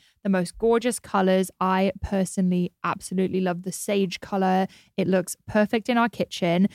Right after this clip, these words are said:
And the most important thing I like about Caraway is they have a non-toxic, chemical-free ceramic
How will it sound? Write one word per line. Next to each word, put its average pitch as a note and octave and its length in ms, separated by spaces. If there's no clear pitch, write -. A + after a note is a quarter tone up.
And A3 180
the A3 40
most A#3 340
important G3 560
thing G3 220
I F#3+ 100
like F3 240
about F3+ 240
Caraway F#3+ 680
is A3+ 220
they A3 140
have G3+ 280
a G#3 100
non-toxic, G#3 960
chemical-free A#3+ 720
ceramic F#3+ 520